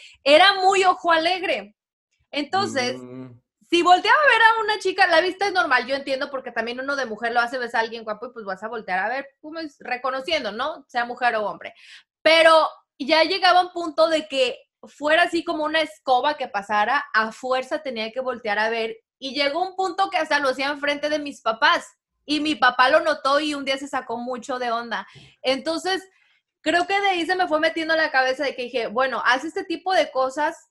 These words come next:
Speaker 1: enfrente de mí, vivimos lejos, él en otro país, o sea, ¿qué no hará yo no estando ahí?". Entonces ya era como un ciclo así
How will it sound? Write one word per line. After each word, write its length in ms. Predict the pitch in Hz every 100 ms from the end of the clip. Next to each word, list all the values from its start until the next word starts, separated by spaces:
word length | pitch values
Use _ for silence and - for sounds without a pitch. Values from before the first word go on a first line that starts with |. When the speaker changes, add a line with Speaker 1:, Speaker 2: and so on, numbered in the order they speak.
| _
Speaker 1:
enfrente 540 | 233 247 254 254 254
de 160 | 311 269
mí, 440 | 254 240 226 269 _ _ _
vivimos 520 | 233 262 330 370 359
lejos, 640 | 349 349 - 233 220 220
él 180 | - 247
en 120 | 262 285
otro 260 | 277 277
país, 560 | 285 269 277 220 226 _ _ _ _
o 160 | 240
sea, 220 | 285 277 -
¿qué 160 | 320
no 140 | 330 311
hará 440 | 302 285 269 311 - _ _ _ _ _ _ _
yo 320 | 190 185 262 285
no 100 | 285
estando 420 | 277 269 247 226
ahí?". 320 | 254 320 285
Entonces 400 | 277 262 330 381
ya 80 | 359
era 140 | 381 403
como 380 | 370 302 302
un 320 | 311 339 349 320
ciclo 320 | 339 302 330
así 400 | 320 330 330